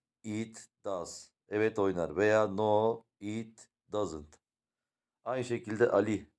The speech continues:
Does Ali play games? Ali oyun oynar mı? Ali he olduğu için cevabımız burada Ali yerine he kullanacağız. Yes, he does. Evet, o oynar. Veya no,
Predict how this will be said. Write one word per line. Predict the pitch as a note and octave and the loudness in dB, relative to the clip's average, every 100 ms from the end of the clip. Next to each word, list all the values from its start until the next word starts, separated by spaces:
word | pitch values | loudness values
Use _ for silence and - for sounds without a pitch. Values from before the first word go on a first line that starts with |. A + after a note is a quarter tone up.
| _ _ - | _ _ -4
Does | G#2+ A2+ A2 - | -2 -2 -6 -4
Ali | G2+ G2+ A2+ A2+ _ | -2 -2 -6 -8 _
play | A2+ A2+ A2+ G2+ | 2 2 2 -2
games? | F2 G2+ F#2 D#2+ - _ _ _ _ - | 4 4 4 -2 -16 _ _ _ _ -4
Ali | G2+ | 4
oyun | A#2 A2 | 4 4
oynar | G2+ F#2+ F#2 F2+ | -2 0 -2 -2
mı? | F#2 A#2 A#2 _ _ _ _ _ | -2 -4 -6 _ _ _ _ _
Ali | A2+ C#3 D3+ C#3 _ _ _ _ _ _ _ _ _ | -2 0 0 -2 _ _ _ _ _ _ _ _ _
he | C3 C#3 | -2 2
olduğu | C3 B2+ A#2+ | 4 4 4
için | C3+ B2 A2+ A2 - _ _ _ _ _ | -2 -2 -6 -8 -14 _ _ _ _ _
cevabımız | A#2 B2+ A#2 A2 A2+ A2+ | 2 4 4 0 -4 -2
burada | G#2+ A2 A2+ - _ _ _ | 2 2 2 -6 _ _ _
Ali | G2 G#2+ A2+ G#2 - _ _ _ _ | -8 -4 -4 -8 -16 _ _ _ _
yerine | F#2+ G2+ F2+ G#2 G#2 | 4 4 4 -4 -2
he | A#2+ A#2 | -2 0
kullanacağız. | F#2+ F2+ E2+ G2 G#2 F2+ | 2 2 4 2 2 2
Yes, | A2 A#2 A#2 - - | 2 0 -2 -20 -12
he | A2 A2+ G2+ | -8 -8 4
does. | G2+ F2 - - | 6 6 2 -10
Evet, | - A#2 A2+ A2 | -2 0 2 2
o | |
oynar. | G#2 G#2 F#2+ F2 - - | 4 4 2 -2 -4 -4
Veya | G#2 A#2+ A#2 B2 - _ _ _ _ _ - | 4 6 6 4 -8 _ _ _ _ _ -2
no, | A2 A2+ A#2 B2 B2+ | 4 6 6 4 0